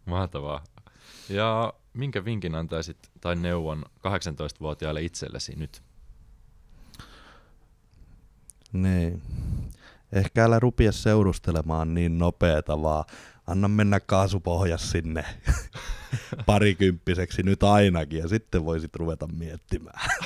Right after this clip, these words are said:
Speaker 2: <laughs> Ethän sä, Lila, kuullut? <laughs> Ei mitään.
Speaker 1: Siihenkö jätetään, hypätäänkö
Speaker 2: No
Speaker 1: seuraavaan?
Speaker 2: joo, ehkä se on se seurusteleminen säästänyt mut monelta pahalta.
Speaker 1: Mm.
Speaker 2: Mm.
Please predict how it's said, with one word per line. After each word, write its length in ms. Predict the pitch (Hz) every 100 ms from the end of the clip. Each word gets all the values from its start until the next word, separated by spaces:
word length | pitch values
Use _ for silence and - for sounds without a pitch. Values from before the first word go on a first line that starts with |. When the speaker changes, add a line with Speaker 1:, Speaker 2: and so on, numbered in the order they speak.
| - 185 214 185 190 151
Speaker 2:
<laughs> 880 | 135 - 117 - 202 202 143 - -
Ethän 260 | 104 156 151
sä, 120 | 156
Lila, 240 | 151 151
kuullut? 600 | 131 151 156 147 131 98 - - - - - - - 151
<laughs> 720 | - 185 - - - - -
Ei 180 | 98 117
mitään. 420 | 110 98 98 85 - - _ - - - - 120 - 135 - - - 143 180 - - _ _ - 120 - - - _ _ -
Speaker 1:
Siihenkö 360 | - 110 92 90
jätetään, 440 | 95 80 76 76
hypätäänkö 340 | 82 80 90
Speaker 2:
No 60 | 95
Speaker 1:
seuraavaan? 300 | 104 107 107
Speaker 2:
joo, 60 | 107
ehkä 220 | - 113
se 120 | 113
on 140 | 107
se 100 | 104
seurusteleminen 840 | 101 104 101 95 107 95 90 90 85
säästänyt 460 | 87 85 - 87
mut 140 | 85 80
monelta 360 | 85 82 80 78
pahalta. 500 | 78 73 71 - - - - - -
Speaker 1:
Mm. 320 | 120 107 98 - _ - _ _ _ -
Speaker 2:
Mm. 180 | 80